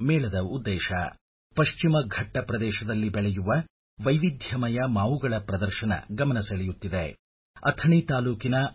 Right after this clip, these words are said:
ಆರ್ನೂರು ಹೆಕ್ಟೇರ್ ಪ್ರದೇಶದಲ್ಲಿ ಬೆಳೆಯುವ ಒಣ ದ್ರಾಕ್ಷಿಯ ಮಾರಾಟ ವ್ಯವಸ್ಥೆ ಸಹ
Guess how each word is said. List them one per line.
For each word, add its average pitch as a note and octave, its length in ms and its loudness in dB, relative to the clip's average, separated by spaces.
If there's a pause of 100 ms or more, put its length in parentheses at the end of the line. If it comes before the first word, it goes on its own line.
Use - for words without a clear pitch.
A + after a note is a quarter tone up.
ಆರ್ನೂರು D3 480 2
ಹೆಕ್ಟೇರ್ G#2 500 -4
ಪ್ರದೇಶದಲ್ಲಿ A2 600 -2
ಬೆಳೆಯುವ G2+ 380 0 (540)
ಒಣ C3+ 240 4
ದ್ರಾಕ್ಷಿಯ B2 540 -2 (120)
ಮಾರಾಟ A2+ 480 2
ವ್ಯವಸ್ಥೆ G#2+ 500 -2
ಸಹ F#2+ 200 -4